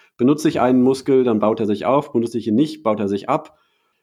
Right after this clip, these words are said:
Äh, ähnlich ist es aber teilweise auch mit dem Hormonsystem oder so, das kann sich auch alles verändern.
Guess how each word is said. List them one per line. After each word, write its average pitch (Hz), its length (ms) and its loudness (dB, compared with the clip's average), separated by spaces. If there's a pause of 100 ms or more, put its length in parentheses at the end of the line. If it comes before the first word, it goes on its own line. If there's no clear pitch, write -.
(160)
Äh, 104 260 -2
ähnlich 131 280 2
ist 131 140 -4
es 127 100 -4
aber 113 300 0
teilweise 117 500 0
auch 107 320 -4
mit - 300 -6
dem 113 140 0
Hormonsystem 139 800 2
oder 117 220 -2
so, 123 220 0
das 117 260 -4
kann 123 160 -2
sich 117 160 -6
auch 120 180 -4
alles 110 280 -8
verändern. 120 720 -2